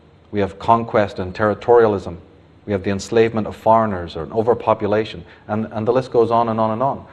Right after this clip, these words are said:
All of these things that now, uh, pester the human race, they have an origin also, and they come out of these times about eleven thousand years ago, when the history books and the scholars are only too happy to tell you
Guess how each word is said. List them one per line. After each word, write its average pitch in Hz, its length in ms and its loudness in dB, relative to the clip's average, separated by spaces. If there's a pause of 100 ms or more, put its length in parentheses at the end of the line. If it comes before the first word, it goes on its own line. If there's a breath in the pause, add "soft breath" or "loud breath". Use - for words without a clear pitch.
(160 loud breath)
All 117 180 4
of 123 80 2
these 117 160 -4
things 120 320 -6
that 104 160 -6
now, 104 340 0
uh, 87 220 -4 (460 loud breath)
pester 117 600 0 (280 loud breath)
the 104 80 -8
human 110 280 -2
race, 107 260 -4 (420)
they 113 100 0
have 110 160 0
an 113 80 -2
origin 117 380 2
also, 117 420 -2
and 92 100 -12
they 95 60 -4
come 113 220 -4
out 117 120 2
of 101 100 -2
these 107 200 -4
times 117 300 -4
about 98 180 -2
eleven 101 320 -2
thousand 98 340 -4
years 101 180 -6
ago, 107 300 -4 (260 loud breath)
when 110 200 2
the 92 80 -4
history 107 320 -4
books 104 300 -4
and 92 120 -8
the 92 60 -8
scholars 107 460 2 (220 loud breath)
are 101 80 0
only 104 200 0
too 104 120 -4
happy 101 240 -2
to 95 80 -4
tell 110 240 2
you 101 200 -2